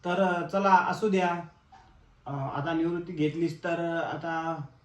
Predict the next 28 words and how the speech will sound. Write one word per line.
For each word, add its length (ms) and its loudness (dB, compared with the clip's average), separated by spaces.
अं, 680 -6
परंतु 680 4
आता 220 -2
आपण 240 0
त्यांना 300 -2
फक्त 240 -8
वन 300 2
डेमध्ये 400 0
बघणार 380 0
आहोत. 280 2
त्यामुळे, 540 0
अं, 360 -6
रोहित 300 2
सर 340 -4
आणि 460 0
विराट 300 0
कोहली 400 0
सर 220 -4
आपण 360 -2
आता 280 -2
वन 240 0
डेमध्ये 340 0
दोघं 320 -2
एकत्र 380 -2
दिसणार. 440 -4
आता 180 -6
टी 340 -2
ट्वेंटी 720 0